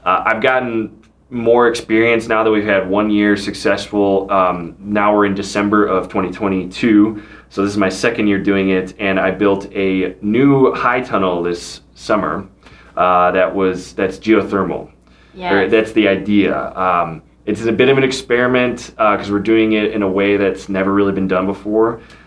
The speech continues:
Speaker 1: Um, and that's a lengthy subject. I actually have a video on YouTube explaining that, uh, how it all works. Um,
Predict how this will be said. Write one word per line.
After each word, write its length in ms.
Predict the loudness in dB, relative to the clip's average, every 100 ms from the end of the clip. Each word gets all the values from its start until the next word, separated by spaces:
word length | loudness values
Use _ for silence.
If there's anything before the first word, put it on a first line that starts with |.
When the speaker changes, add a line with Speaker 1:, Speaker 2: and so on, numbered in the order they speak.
| _
Speaker 1:
Um, 600 | 0 2 2 -2 -6 -14 _ _ _ _ _ _ -4
and 80 | -2
that's 160 | -2
a 60 | -2
lengthy 260 | -2 -2
subject. 340 | 0 0 0 0
I 160 | 0
actually 240 | -2 -2 -2
have 80 | -2
a 60 |
video 260 | -2 0 0
on 100 | -2
YouTube 380 | -4 -6 -10 -12
explaining 460 | -16 -12 -12 -12
that, 340 | -14 -16 -18 -20 _
uh, 340 | -2 -2 -2
how 240 | -4 0 0
it 80 | 0
all 160 | -2
works. 440 | -2 -4 -4 -10 -20 -20 -20 _ -2
Um, 560 | 2 2 0 -2 -8